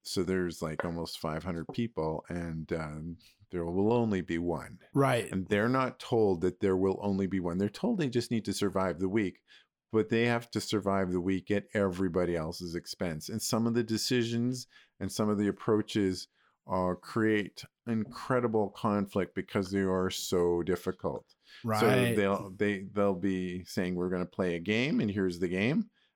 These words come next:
Speaker 1: And they don't really give very much rules, but, but you don't f-, so, like, if you don't follow, so the red light, green light, it, it's like they're running and they have to stop when
Speaker 2: Yeah.
Speaker 1: the, on the red light.
Speaker 2: Right.
Speaker 1: And if they don't stop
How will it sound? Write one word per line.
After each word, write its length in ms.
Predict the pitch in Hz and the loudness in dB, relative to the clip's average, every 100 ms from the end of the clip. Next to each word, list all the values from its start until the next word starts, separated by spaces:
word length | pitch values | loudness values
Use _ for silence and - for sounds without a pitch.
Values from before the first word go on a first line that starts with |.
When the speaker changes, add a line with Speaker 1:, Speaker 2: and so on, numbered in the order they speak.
| - | -6
Speaker 1:
And 140 | 92 | -2
they 80 | 92 | 2
don't 180 | 98 117 | 2 2
really 240 | 123 113 | 2 2
give 260 | 101 107 95 | 4 2 0
very 280 | 95 98 98 | 0 2 2
much 320 | 92 92 - | 2 0 -2
rules, 420 | 104 135 165 160 | 2 2 2 0
but, 380 | 123 110 95 - _ _ 104 98 - | 0 2 2 -2 _ _ -8 -6 0
but 280 | 104 98 | 0 0
you 120 | 107 98 | 0 0
don't 200 | 98 82 | 0 -2
f-, 140 | - _ - | -14 _ -10
so, 100 | - | -2
like, 140 | 87 - | -2 -2
if 80 | |
you 80 | 95 | -2
don't 180 | 90 - | -2 -2
follow, 240 | - 90 | 0 0
so 140 | 85 95 | 0 0
the 100 | 90 | 2
red 220 | 101 101 | 2 2
light, 180 | 95 82 | 0 0
green 220 | 110 143 | 0 2
light, 260 | 101 87 90 | 2 0 0
it, 200 | 87 - | -4 -4
it's 200 | 87 - | -10 -4
like 160 | 90 80 98 | -4 -4 -2
they're 160 | 87 | -2
running 480 | 85 104 107 98 120 _ _ _ _ - | 0 0 2 0 -2 _ _ _ _ -4
and 80 | |
they 40 | 98 | -2
have 160 | 92 | -2
to 80 | - | -4
stop 600 | - - - 82 82 107 | -8 -4 0 2 0 -2
when 180 | - 85 | -4 0
Speaker 2:
Yeah. 200 | 131 151 | 2 2
Speaker 1:
the, 80 | 76 | -2
on 140 | 87 85 | -6 -4
the 80 | 87 | 0
red 200 | 131 127 | 2 2
light. 300 | 95 98 - _ | 2 0 -4 _
Speaker 2:
Right. 240 | 151 143 120 | 0 2 2
Speaker 1:
And 80 | |
if 140 | 107 95 | 2 2
they 100 | 101 | 2
don't 260 | 107 123 | 4 2
stop 440 | - 101 85 76 | 0 -2 0 -2